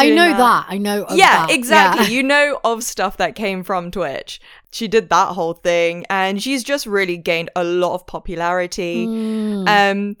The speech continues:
Speaker 2: but something recently happened, and it just brought a lot of things to light. And I think it's a really, I think it's important to talk about.
Speaker 1: Mm, yeah.
Speaker 2: So basically, this girl,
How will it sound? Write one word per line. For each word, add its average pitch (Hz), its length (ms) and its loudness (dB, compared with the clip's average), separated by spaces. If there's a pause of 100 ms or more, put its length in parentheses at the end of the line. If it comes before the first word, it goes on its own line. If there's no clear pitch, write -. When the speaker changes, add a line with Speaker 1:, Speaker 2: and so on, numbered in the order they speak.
(280)
Speaker 2:
but 247 160 0
something 285 540 -6 (100)
recently 233 560 -4
happened, 160 720 -10 (140)
and 170 560 0 (280)
it 208 180 0
just 208 240 -6
brought 202 320 0
a - 20 0
lot 190 180 0
of 180 80 -6
things 180 280 -10
to - 80 -10
light. 170 220 0
And 226 120 2
I 269 60 2
think 339 220 -6
it's - 120 -8
a 277 60 -8
really, 240 680 -2 (160)
I 277 60 6
think 381 180 -2
it's 403 120 2
important 196 380 -2
to 180 40 -14
talk 151 240 -8
about. - 320 -12
Speaker 1:
Mm, 247 420 -2
yeah. 196 220 0
Speaker 2:
So 226 140 -2
basically, 202 1000 -6 (480)
this 254 300 -2
girl, 196 640 2